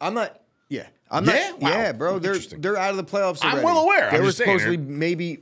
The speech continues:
Speaker 1: potentially, look at what they've done since they were nine and oh last year. Look at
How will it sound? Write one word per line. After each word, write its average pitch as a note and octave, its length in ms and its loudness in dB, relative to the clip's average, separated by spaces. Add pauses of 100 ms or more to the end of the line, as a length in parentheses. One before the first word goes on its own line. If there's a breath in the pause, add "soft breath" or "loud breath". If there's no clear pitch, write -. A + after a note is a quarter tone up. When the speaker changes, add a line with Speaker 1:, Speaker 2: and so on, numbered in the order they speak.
(200)
Speaker 1:
potentially, E3 640 -4
look G3+ 240 -2
at B3 60 -2
what A3+ 160 0
they've F3 180 0
done D#3+ 160 -2
since B2 140 -8
they C#3+ 60 2
were C3+ 120 -4
nine C3 200 -2
and C3 100 -4
oh B2+ 80 -2
last A#2+ 340 -2
year. G2+ 100 -8
Look A#2 260 -4
at B2+ 100 -10